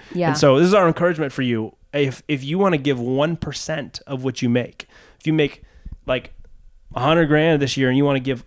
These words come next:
Speaker 2: a thousand dollars, or if you make, you know, fifty grand and you wanna give five hundred dollars away to something, I'm telling you, that will make your year drastically better than last year.
Speaker 1: Mm-hmm.
Speaker 2: Just from picking a cause and going,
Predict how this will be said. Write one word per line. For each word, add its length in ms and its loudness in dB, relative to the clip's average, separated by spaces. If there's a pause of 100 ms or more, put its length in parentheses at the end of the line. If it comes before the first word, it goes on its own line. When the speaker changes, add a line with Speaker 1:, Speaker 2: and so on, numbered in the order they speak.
Speaker 2:
a 80 -14
thousand 540 0
dollars, 560 0
or 100 -4
if 120 -10
you 120 -4
make, 320 -4
you 100 -2
know, 80 0
fifty 360 -6
grand 240 0
and 80 -2
you 80 0
wanna 160 -2
give 160 -4
five 280 -2
hundred 360 -4
dollars 480 -6
away 260 -8
to 100 -10
something, 640 -6
I'm 140 -8
telling 400 0
you, 260 0
that 140 -10
will 80 -12
make 280 -6
your 120 -6
year 320 -6
drastically 640 -4
better 240 -8
than 140 -12
last 340 -18
year. 260 -16
Speaker 1:
Mm-hmm. 300 -6
Speaker 2:
Just 280 0
from 220 -2
picking 380 -6
a 60 -6
cause 360 -4
and 120 -6
going, 320 -4